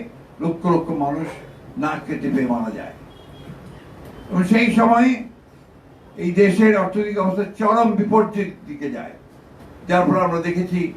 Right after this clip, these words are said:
যে সেই সময় স্বয়ং শেখ মুজিবুর রহমানই বলেছিলেন যে এই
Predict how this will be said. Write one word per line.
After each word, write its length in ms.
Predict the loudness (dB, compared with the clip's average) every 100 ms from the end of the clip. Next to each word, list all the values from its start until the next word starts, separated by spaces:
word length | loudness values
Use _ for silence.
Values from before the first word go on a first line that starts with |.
| -14 -12
যে 80 | -6 -2
সেই 140 | 0 0
সময় 280 | 0 0 -2 -6 -12 -20 -20 -20 -20 -20 -20 -20 -18 0
স্বয়ং 260 | 4 4 4
শেখ 120 | 0 -2
মুজিবুর 300 | 0 2 2
রহমানই 360 | 2 4 4 2 0
বলেছিলেন 400 | -2 -2 -4 -4 -8 -18 -20 -8
যে 80 | -6 -6 -8 -18 -20 -8
এই 80 | -2